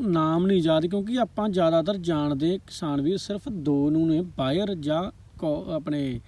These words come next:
ਪਾਇਨੀਅਰ। ਦੋ ਕੰਪਨੀਆਂ ਨੂੰ ਜ਼ਿਆਦਾ ਕਿਸਾਨ ਵੀਰ ਜਾਣਦੇ ਨੇ। ਤਾਂ ਆਪਾਂ ਜਿਹੜੀ ਵੀਡੀਓ ਹੈ ਦੋਨੇ ਕੰਪਨੀਆਂ ਵਾਸਤੇ ਪਾਈ ਆ, ਵੀ ਦੋਨਾਂ 'ਚੋਂ ਜਿਹੜਾ ਤੁਹਾਨੂੰ ਬੀਜ ਮਿਲਦਾ ਚੁੱਪ ਕਰਕੇ ਲੈ ਕੇ ਬੀਜ ਲਓ।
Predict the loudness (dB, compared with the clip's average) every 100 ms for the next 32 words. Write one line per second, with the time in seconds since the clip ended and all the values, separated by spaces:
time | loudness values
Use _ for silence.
0 | -20 -20 -20 -20 -20 2 4 6 4 2
1 | -2 -12 -20 -20 -20 -20 -2 6 8 8
2 | 2 2 2 4 4 4 2 0 -2 -4
3 | 0 0 -2 -4 -4 -8 -8 -2 0 0
4 | -2 -4 -2 0 0 0 0 0 0 0
5 | 0 0 0 -2 -2 -4 -2 0 0 0
6 | -2 -2 -2 -2 0 2 0 -4 -14 -16
7 | -20 -14 -8 -4 0 2 2 0 -2 -4
8 | -2 0 4 4 4 2 2 4 4 4
9 | 2 0 -6 -6 -4 -2 0 0 0 -2
10 | -6 -8 -8 -12